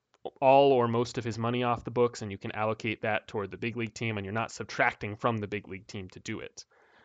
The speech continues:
Uh, 'cause that's obviously the motivation. The Padres' window is right now. They want to win right now. But any deal like this that's potentially taking from the big league team and not actually saving you that much money and not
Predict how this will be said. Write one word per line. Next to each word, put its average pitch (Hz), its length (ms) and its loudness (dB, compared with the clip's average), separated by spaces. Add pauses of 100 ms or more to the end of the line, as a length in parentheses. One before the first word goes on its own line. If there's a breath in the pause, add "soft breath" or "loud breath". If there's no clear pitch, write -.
(120 soft breath)
Uh, - 80 -4 (120)
'cause 113 120 -4
that's 107 200 -2
obviously 98 340 0
the 92 60 -10
motivation. 117 600 0
The 107 80 -6
Padres' 101 580 -2
window 104 360 -4
is 92 140 -8
right 101 200 -4
now. 104 240 -2
They 92 100 -6
want 92 220 -8
to 113 80 -10
win 95 240 -8
right 95 240 -6
now. 92 360 -8 (1300 soft breath)
But 123 320 2 (280)
any 156 200 2
deal 143 220 0
like 117 260 -2
this 123 260 -2
that's - 320 -8
potentially 117 480 -6
taking 120 380 -8
from 170 200 -2
the 170 80 -2
big 170 220 -2
league 170 220 -4
team 175 480 -2
and 117 140 -4
not 113 200 0
actually 127 340 -4
saving 123 360 -4
you 127 120 -4
that 123 200 0
much - 220 -8
money 127 320 -2
and 101 120 -4
not 120 240 -2